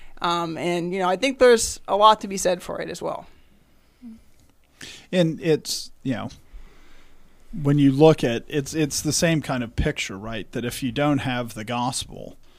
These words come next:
Speaker 2: then what you should do is have the ceremonies and the rites like the Roman Catholic Church does or the Anglican Church does,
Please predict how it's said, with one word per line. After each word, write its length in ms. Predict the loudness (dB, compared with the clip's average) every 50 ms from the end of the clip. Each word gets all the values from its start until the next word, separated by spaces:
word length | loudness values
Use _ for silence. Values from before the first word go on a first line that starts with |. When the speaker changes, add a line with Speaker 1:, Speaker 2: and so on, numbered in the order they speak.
| -20 -20 -20 -20 _ _ _ _ _
Speaker 2:
then 220 | -2 0 2 2 2
what 180 | 2 0 0
you 80 | -2 -4
should 220 | -4 -6 -6 -4
do 200 | -2 -2 -2 -2
is 140 | -2 -4 -4
have 460 | -4 -4 -2 -2 -2 -4 -6 -10 -12
the 100 | -10 -8
ceremonies 720 | -6 -4 -4 -2 0 0 0 -2 -2 -4 -4 -6 -6 -6 -6
and 100 | -6 -6
the 60 | -6
rites 380 | -4 -4 -4 -4 -4 -4 -6
like 160 | -6 -6 -8 -8
the 80 | -8
Roman 240 | -8 -8 -8 -8 -8
Catholic 420 | -8 -6 -6 -8 -6 -8 -10 -10
Church 320 | -10 -10 -10 -10 -10 -10 -10
does 240 | -10 -10 -8 -10 -12
or 60 | -12
the 120 | -10 -8
Anglican 460 | -6 -4 -4 -4 -4 -6 -8 -8 -10
Church 340 | -10 -10 -10 -12 -12 -12 -14
does, 380 | -12 -12 -12 -12 -12 -12 -14